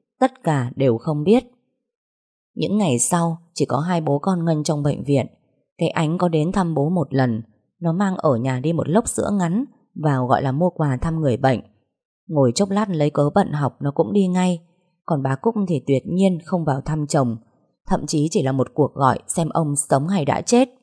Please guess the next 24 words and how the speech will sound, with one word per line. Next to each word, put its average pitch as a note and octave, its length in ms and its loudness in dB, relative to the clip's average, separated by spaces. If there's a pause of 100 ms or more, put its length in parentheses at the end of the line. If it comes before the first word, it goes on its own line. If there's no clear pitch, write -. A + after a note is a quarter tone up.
(720)
Ông E3 160 0
Khánh C#3 260 -2
cũng D#3+ 160 -4
không F3 240 -2
oán D#3 360 -4
không F3 280 0
trách, A#3 240 -2 (400)
chẳng - 160 -2
ai D#3+ 180 0
biết G#3 260 2
ông E3 180 2
nghĩ E3 180 0
chuyện E3 260 0
gì B2+ 220 2
trong D#3+ 200 0
đầu B2+ 300 2 (260)
mà D#3+ 120 -2
khuôn G3+ 240 0
mặt E3+ 180 0
ông E3+ 200 -2
bình C#3 220 2
thản C3 240 -2
đến C3+ 160 0
lạ. F#3+ 320 0